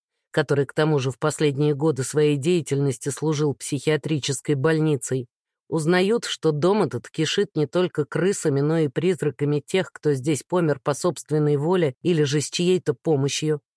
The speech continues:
Потом берут бабки с таких искателей приключений на свою пятую точку, как мы, а им и делать ничего не нужно.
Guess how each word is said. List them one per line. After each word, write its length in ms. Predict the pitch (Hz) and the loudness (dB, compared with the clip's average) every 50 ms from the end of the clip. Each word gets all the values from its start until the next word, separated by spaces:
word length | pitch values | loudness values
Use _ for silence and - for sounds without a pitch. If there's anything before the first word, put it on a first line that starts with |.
| _ _ _ _ - | _ _ _ _ -2
Потом 380 | 131 151 - - 262 269 247 | -2 0 2 2 2 2 4
берут 260 | 170 160 170 202 226 | 2 4 4 2 2
бабки 560 | 175 147 127 147 151 151 - - - 165 165 - _ _ | 0 0 0 2 2 0 0 -2 -4 -4 -4 -4 _ _
с 100 | - - | -10 -4
таких 340 | - 190 160 - 165 139 - | -2 -2 -2 0 -2 -2 0
искателей 540 | 180 156 - - 180 156 - 160 151 156 156 | -2 -2 0 0 0 0 0 0 0 0 0
приключений 720 | - - 160 - - 170 180 - - 190 175 151 156 156 | -2 -4 -6 -4 0 0 0 0 2 0 2 2 2 2
на 100 | 156 151 | 2 0
свою 340 | 135 - 156 160 160 160 156 | -2 0 2 2 2 2 2
пятую 400 | - 165 156 143 - 160 156 143 | 0 0 0 0 0 0 -2 -2
точку, 420 | - - 170 139 - - - 147 | 0 -2 -2 -2 -2 -4 -6 -4
как 260 | - - 170 156 - | -2 -2 -2 -2 0
мы, 240 | 175 175 165 151 143 _ _ _ _ _ _ _ | 2 2 2 2 0 _ _ _ _ _ _ _
а 140 | - 123 151 | 0 2 4
им 180 | 220 254 254 | 4 4 4
и 40 | 208 | 4
делать 420 | 147 127 151 170 175 180 139 - 170 | 2 4 2 4 4 2 0 0 0
ничего 400 | 165 151 - - 165 151 156 151 | 0 0 0 0 0 0 2 2
не 160 | 143 151 160 | 2 2 2
нужно. 460 | 160 156 156 143 120 - 143 131 127 | 2 2 2 0 0 -2 -4 -4 -4